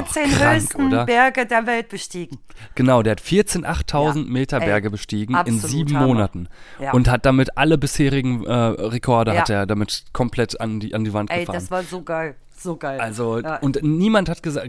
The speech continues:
Speaker 2: hat gedacht, dass er das irgendwie
Speaker 1: Ja.
Speaker 2: schaffen könnte, ne?
Speaker 1: Und selbst der Reinhard Messner hat gesagt,
Speaker 2: Ja.
Speaker 1: also Hut ab, ne? Also okay,
Speaker 2: Auf jeden
Speaker 1: er
Speaker 2: Fall.
Speaker 1: hat das so gemacht, glaub ich, mit Sauerstoff. Und der Reinhard Messner, äh, äh, der ist ja immer
Speaker 2: Komplett
Speaker 1: ohne
Speaker 2: ohne.
Speaker 1: Sauerstoff,
Speaker 2: Ja.
Speaker 1: komplett ohne, ne?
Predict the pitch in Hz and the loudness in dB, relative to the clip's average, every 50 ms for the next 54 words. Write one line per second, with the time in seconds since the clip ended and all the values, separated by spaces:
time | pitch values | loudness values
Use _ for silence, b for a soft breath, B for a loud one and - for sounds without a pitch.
0 | 117 117 151 - - 139 135 147 - - 143 131 - 131 120 123 - 85 139 143 | -6 -6 -4 -4 -2 -2 -2 -2 -2 -4 -4 -4 -2 -2 -2 -4 -4 -4 -4 -4
1 | 143 135 147 147 135 135 117 - - 92 - 104 92 85 95 90 92 92 95 - | -4 -4 -4 -2 -2 -2 -4 -4 -8 -8 -6 -6 -6 -6 -8 -6 -6 -6 -6 -6
2 | 185 185 - - 240 254 233 - - 208 - 202 202 214 220 185 196 190 - - | -8 -4 -2 -2 -2 -2 -2 -4 -6 -2 0 0 0 0 0 -2 -6 -6 -6 -6
3 | 180 190 190 - 180 165 151 160 - - - 160 147 - 143 117 110 - - - | -6 -6 -6 -8 -10 -10 -10 -10 -14 -14 -16 -16 -8 -4 -4 -4 -4 -6 -10 -12
4 | 135 117 139 139 127 135 - - 196 196 - - - 131 123 - - 127 127 151 | -12 -12 -12 -12 -14 -12 -8 -8 -8 -8 -8 -8 -10 -10 -10 -8 -10 -8 -6 -6
5 | 214 220 - - 180 - 131 185 190 - - 160 127 - 127 123 110 107 104 - | -6 -4 -4 -4 -4 -2 -4 -6 -6 -2 -2 0 0 2 0 0 0 -2 -2 -2
6 | - 208 202 247 269 262 - 269 262 - - 254 254 214 240 233 233 247 254 - | -2 0 0 0 -2 0 0 -2 -2 -2 -4 -4 -4 -4 -4 -4 -4 -6 -6 -8
7 | - 226 226 214 220 208 220 220 226 - - 180 165 147 156 151 - - 143 139 | -8 -8 -6 -6 -6 -6 -6 -6 -4 -4 -4 -4 -4 -4 -6 -10 -8 -8 -8 -8
8 | - - 160 160 170 151 160 160 147 151 165 160 - 180 180 180 - - 185 180 | -8 -10 -8 -8 -6 -6 -6 -8 -6 -8 -10 -8 -6 -8 -8 -8 -6 -4 -4 -4
9 | 185 - - 170 - - - 160 151 - - 160 139 - 160 151 - - 165 - | -4 -4 -6 -8 -8 -8 -10 -10 -10 -10 -12 -12 -8 -6 -6 -6 -6 -8 -6 -6
10 | 175 156 165 160 - - 208 170 - 110 104 - - 95 92 87 87 82 123 - | -6 -4 -4 -2 0 0 0 2 0 0 -2 -2 -4 -6 -6 -6 -8 -8 -10 -10
11 | - - - - 175 - 107 98 - 147 - - 156 139 123 131 117 113 131 165 | -12 -18 -8 -6 -4 -2 0 -2 -2 -4 -6 -10 -10 -10 -10 -10 -10 -8 -8 -8
12 | 175 | -8